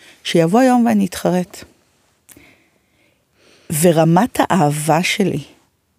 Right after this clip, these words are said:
ורמת החיבור שלי אליו, היא מדהימה אותי. אני זוכרת ששלושה שבועות אחרי שהוא הגיע, אמא שלי ישבה איתי בסלון,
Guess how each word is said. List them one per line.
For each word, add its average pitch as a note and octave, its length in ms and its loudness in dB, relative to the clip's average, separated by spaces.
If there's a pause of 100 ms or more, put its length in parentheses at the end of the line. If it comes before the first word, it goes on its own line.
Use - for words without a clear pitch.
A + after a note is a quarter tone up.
(180)
ורמת D3+ 460 0
החיבור E3+ 680 -2
שלי D3+ 380 -4
אליו, C#3+ 280 0 (1300)
היא F#3 80 4
מדהימה E3 420 2
אותי. A3 260 -6 (1400)
אני E3 140 0
זוכרת G3 320 2
ששלושה G3+ 440 0
שבועות E3 600 0 (100)
אחרי - 180 -4
שהוא D#3+ 180 -2
הגיע, E3+ 380 -2 (320)
אמא F3+ 140 0
שלי D#3+ 200 -6
ישבה E3+ 280 -2
איתי F#3 220 -2
בסלון, C#3+ 520 -4